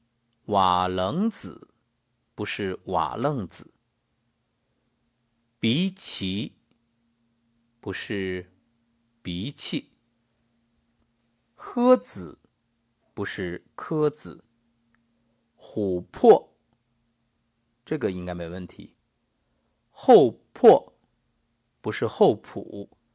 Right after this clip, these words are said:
这个也比较容易读错。苍竹，不是苍树。还有苾蟹，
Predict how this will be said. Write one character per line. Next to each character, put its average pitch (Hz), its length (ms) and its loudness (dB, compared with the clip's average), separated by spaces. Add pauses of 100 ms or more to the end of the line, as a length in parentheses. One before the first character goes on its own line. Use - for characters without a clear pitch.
(560)
这 117 160 -8
个 92 300 -6
也 98 100 -8
比 90 160 -8
较 90 180 -4
容 82 240 -8
易 87 80 -8
读 82 220 -12
错。 - 380 -10 (960)
苍 220 580 2
竹， 87 580 -8 (380)
不 95 160 -10
是 85 300 -10
苍 131 440 -4
树。 - 380 -8 (1200)
还 92 220 -8
有 87 400 -6 (800)
苾 170 180 -2
蟹， - 460 4